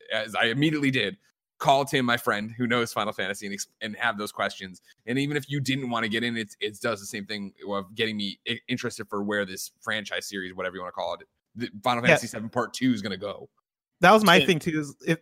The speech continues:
Speaker 2: if I had any complaint about this game, it would be the last few chapters feeling like they just went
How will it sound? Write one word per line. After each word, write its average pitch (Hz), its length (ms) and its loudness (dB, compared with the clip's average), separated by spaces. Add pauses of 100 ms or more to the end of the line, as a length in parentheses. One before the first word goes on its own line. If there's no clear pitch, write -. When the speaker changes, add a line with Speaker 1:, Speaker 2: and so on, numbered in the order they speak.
(100)
Speaker 2:
if 170 140 4
I 196 100 8
had 214 220 8
any 160 240 4
complaint 139 480 2
about 139 220 6
this 135 100 -4
game, 147 180 4
it 131 40 4
would 123 180 6
be 127 140 4
the 123 100 4
last 120 500 2
few 131 200 2
chapters 131 560 4
feeling 120 360 2
like 117 220 2
they 123 120 2
just 123 220 0
went 131 340 4